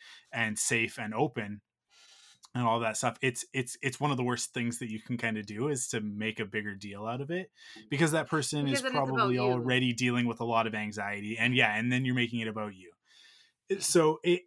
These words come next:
Speaker 1: it, if it happens, you just go, like, it's, it's super simple to just say, "Sorry, sorry," and then correct yourself,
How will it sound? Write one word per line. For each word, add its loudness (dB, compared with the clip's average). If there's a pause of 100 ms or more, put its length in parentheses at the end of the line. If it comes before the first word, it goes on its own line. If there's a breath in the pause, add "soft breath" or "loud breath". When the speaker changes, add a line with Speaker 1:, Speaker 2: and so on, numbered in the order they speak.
(100)
Speaker 1:
it, 4 (920)
if 0
it 4
happens, 2 (360)
you 0
just 0
go, -2 (280)
like, -2
it's, -2
it's 2
super 2
simple 2
to -2
just -4
say, 2
"Sorry, 4
sorry," 0
and 2
then 0
correct -4
yourself, -4